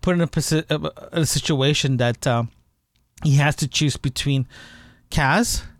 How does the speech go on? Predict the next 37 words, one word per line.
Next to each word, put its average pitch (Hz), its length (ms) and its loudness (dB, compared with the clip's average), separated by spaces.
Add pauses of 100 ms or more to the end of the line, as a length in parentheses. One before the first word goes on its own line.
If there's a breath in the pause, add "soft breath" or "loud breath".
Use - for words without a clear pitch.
(400)
and 147 160 2
what 143 80 2
he 143 100 4
believes 127 460 0
in." 110 220 -6 (1200)
Because 185 240 2
you 190 140 2
can 220 80 2
see 180 200 2
that 196 160 2
throughout 156 340 0
the, 151 160 2
the, 156 320 0
the, 143 140 -6
for, 156 240 -8 (360 loud breath)
for 190 100 -2
the 185 60 2
past 202 320 0
eleven 160 320 2
chapters, 156 480 0
he's, 156 240 -2
he's 170 260 2
already 202 260 4
hinting 160 680 2
that 131 240 0 (420 loud breath)
he 185 100 4
does 170 220 2
not 190 240 2
believe 160 420 2
Kaz 165 360 0
is 143 80 -2
the 131 80 -4
person 165 420 0
he's 131 220 0
there 139 260 0
to - 120 -4
protect. - 640 -6